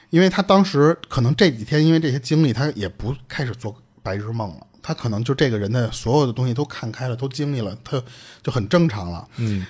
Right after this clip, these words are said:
Speaker 1: 然后在碰到这个女神的时候，说实话，他也没有再像以前似的不敢去跟人聊天了。
Speaker 2: 啊。
Speaker 1: 因为他也知道
Speaker 2: 就看开了嘛。
Speaker 1: 没，对，说上也没机会了。而且他说啊，
Speaker 2: 嗯。
Speaker 1: 他经历这么多事儿之后，他不想再这么窝囊了，所以就跟那个女神去聊天儿。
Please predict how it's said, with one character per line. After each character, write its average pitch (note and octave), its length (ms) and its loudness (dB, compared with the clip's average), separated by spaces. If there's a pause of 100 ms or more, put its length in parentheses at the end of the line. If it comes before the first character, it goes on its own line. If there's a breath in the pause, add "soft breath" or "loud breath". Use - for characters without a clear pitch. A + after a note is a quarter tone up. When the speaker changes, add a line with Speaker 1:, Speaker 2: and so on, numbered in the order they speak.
(140)
Speaker 1:
然 C#3 100 2
后 F3 60 4
在 F#3+ 100 6
碰 F#3+ 240 4
到 E3 80 6
这 E3+ 140 4
个 G2 400 -2
女 G#2 140 -2
神 F#2 140 -6
的 C#3+ 120 2
时 B2+ 80 0
候， A2+ 80 2
说 C#3 160 0
实 C#3 60 2
话， A2 80 0
他 C#3+ 200 -2
也 A#2+ 220 0
没 F#2 220 -4
有 B2+ 180 4
再 A2 160 -6
像 A#2+ 120 0
以 F#2+ 140 -4
前 - 240 -8
似 A#2+ 60 -2
的 G#2+ 80 -2
不 - 140 4
敢 G2 180 -4
去 - 100 -14
跟 G#2+ 120 -8
人 F#2+ 80 -8
聊 F2 100 -8
天 G2 160 -12 (120)
了。 G#2 360 -6
Speaker 2:
啊。 F2+ 180 -4 (240)
Speaker 1:
因 D#3 140 2
为 E3 40 4
他 F3+ 200 4
也 C#3 80 2
知 D3+ 160 -2
道 C3 120 2 (120)
Speaker 2:
就 G2+ 180 -4
看 C3+ 280 2
开 F3+ 260 4
了 A#2+ 80 4
嘛。 - 20 -2
Speaker 1:
没， G2 60 -4
对， A#2+ 160 0
说 E3+ 180 2
上 B2 160 0
也 E2 80 -8
没 G2 180 -6
机 A2+ 160 -4
会 A2 160 -4
了。 E2+ 80 -8
而 A2+ 80 -2
且 C#3 160 2
他 A#2+ 80 0
说 C3 180 2
啊， A#2 100 0
Speaker 2:
嗯。 - 60 -18 (300 loud breath)
Speaker 1:
他 D#3+ 220 -4
经 G3 160 4
历 E3+ 80 6
这 E3+ 100 4
么 C3 60 0
多 C3+ 140 2
事 - 100 -2
儿 A2+ 80 2
之 C3 80 -2
后， C3+ 100 2
他 B2 60 0
不 - 180 -4
想 G#2 160 0
再 F#2+ 140 -4
这 G2+ 100 -6
么 F#2 120 -6
窝 G2+ 200 -2
囊 F#2 160 -6
了， D#2 120 -12
所 C#3+ 100 -2
以 - 20 2
就 C#3 80 4
跟 D#3 160 2
那 D#3+ 60 4
个 C3 80 0
女 G#2 140 -2
神 G#2 120 -8
去 B2 120 -6
聊 G#2 160 -4
天 D3+ 200 -2
儿。 D#3 140 0